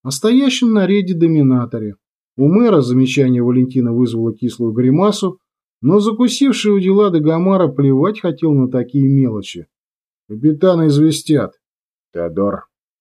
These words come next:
пусть Дервиге немедленно отправляется в Ленигард», тихо произнёс Помпилио. «Мне нужен Амуш». «Да, мессер».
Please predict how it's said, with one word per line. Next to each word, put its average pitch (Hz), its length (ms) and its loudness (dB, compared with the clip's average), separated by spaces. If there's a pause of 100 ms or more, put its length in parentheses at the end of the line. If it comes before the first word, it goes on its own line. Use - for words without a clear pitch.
(200)
пусть 120 300 -4
Дервиге 135 460 2
немедленно 135 680 2
отправляется 110 720 -2
в 107 60 -2
Ленигард», 110 640 -4 (480)
тихо 156 260 -2
произнёс 110 500 -4
Помпилио. 110 640 -4 (120)
«Мне 85 320 -4
нужен 107 380 -2
Амуш». 101 500 -4 (540)
«Да, 127 360 -4
мессер». 131 560 -6